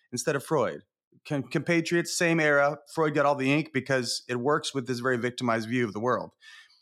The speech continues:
Adler, much more alive, much more, it's a t-, teleological, for the nerds out there, view of humanity. Like, I am my purpose. I am my commitments. And we know we want that to be true.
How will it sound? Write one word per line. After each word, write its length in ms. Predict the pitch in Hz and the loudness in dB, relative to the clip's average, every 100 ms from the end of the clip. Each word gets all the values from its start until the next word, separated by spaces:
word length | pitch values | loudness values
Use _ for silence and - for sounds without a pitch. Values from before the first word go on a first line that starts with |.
| _ _ - | _ _ -2
Adler, 540 | 143 156 151 143 139 - | 2 2 4 2 2 0
much 240 | 143 143 | 0 0
more 240 | 143 143 127 | 0 2 4
alive, 600 | 123 127 110 104 127 - - | 4 4 4 2 -4 -6 -4
much 240 | 135 - | -4 0
more, 220 | 135 - - | -2 -2 -4
it's 300 | 131 127 139 | -4 -2 0
a 240 | 120 117 - | 2 0 -4
t-, 120 | - 165 | -10 -10
teleological, 1000 | - 165 151 143 131 139 131 - 120 156 - 131 | -2 2 4 4 4 4 0 -4 -4 -4 -8 -10
for 120 | - | -4
the 100 | 113 | 0
nerds 260 | 120 131 117 | 2 2 2
out 180 | 107 - | 0 0
there, 280 | 107 113 - 127 | -2 -2 -6 -4
view 400 | 127 151 147 - | 2 4 4 2
of 420 | 127 127 123 - | 2 4 0 -2
humanity. 480 | 123 131 120 98 82 | 0 2 2 -2 -2
Like, 180 | 110 - | -4 0
I 200 | 131 135 | 0 0
am 160 | 131 131 | 0 2
my 220 | 117 107 | 2 0
purpose. 680 | - 151 120 98 - - - | -2 -4 -4 -6 -8 -8 -4
I 160 | 127 131 | -2 0
am 160 | 123 | 2
my 160 | 117 113 | 2 0
commitments. 600 | - 123 143 147 98 - | -2 -2 -2 -2 -8 -6
And 160 | 135 139 | -2 2
we 140 | 160 | 2
know 260 | 160 175 175 | 4 4 2
we 220 | 165 160 | 0 0
want 360 | 131 143 143 | 2 0 2
that 200 | 123 107 | 0 -2
to 80 | - | -4
be 140 | 98 90 | -10 -10
true. 320 | - 110 | -10 -10